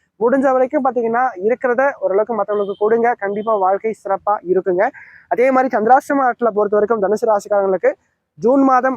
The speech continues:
ஒன்பதாம் தேதி மதியானம் ரெண்டு முப்பது மணி முதல் ஜூன் மாதம் பதினொன்னாம் தேதி இரவு பத்து ஐம்பது வரைக்கும் சந்திராஷ்டமம் இருக்கு. இந்த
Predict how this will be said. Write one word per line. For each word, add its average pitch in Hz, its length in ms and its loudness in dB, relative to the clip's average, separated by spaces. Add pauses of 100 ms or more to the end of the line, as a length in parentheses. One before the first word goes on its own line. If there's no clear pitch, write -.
(140)
ஒன்பதாம் 233 400 0
தேதி 220 300 2 (360)
மதியானம் 233 480 -2 (140)
ரெண்டு 233 240 2
முப்பது 208 340 -2
மணி 196 120 0 (100)
முதல் 226 180 0 (380)
ஜூன் 240 360 0
மாதம் 254 300 0
பதினொன்னாம் 247 460 0
தேதி 214 280 0 (460)
இரவு 254 340 2 (240)
பத்து 208 320 -4
ஐம்பது 220 340 0
வரைக்கும் 208 320 -2 (360)
சந்திராஷ்டமம் 226 400 -2
இருக்கு. 240 240 0
இந்த 226 100 0